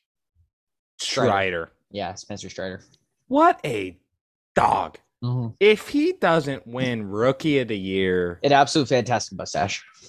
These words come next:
Speaker 2: Wow. Class, class, class,
Speaker 1: Just a
Speaker 2: class
Speaker 1: class
Speaker 2: mustache.
Speaker 1: mustache.
Speaker 2: Class mustache. As a rookie coming here establishing,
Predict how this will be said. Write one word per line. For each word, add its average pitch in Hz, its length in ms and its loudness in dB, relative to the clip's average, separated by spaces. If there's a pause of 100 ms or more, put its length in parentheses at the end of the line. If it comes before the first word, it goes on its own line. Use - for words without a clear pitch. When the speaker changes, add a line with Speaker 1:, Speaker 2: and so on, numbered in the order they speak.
(200)
Speaker 2:
Wow. 143 480 4 (180)
Class, 147 560 2 (120)
class, 208 560 4
class, 143 480 -2
Speaker 1:
Just 113 160 -2
a - 20 2
Speaker 2:
class 147 300 4
Speaker 1:
class 107 480 4
Speaker 2:
mustache. 98 180 2 (100)
Speaker 1:
mustache. 92 460 -4 (160)
Speaker 2:
Class 180 540 0
mustache. 131 440 -2
As 180 200 0
a 170 80 -2
rookie 131 480 0
coming 147 320 -6
here 151 200 0
establishing, 143 840 -4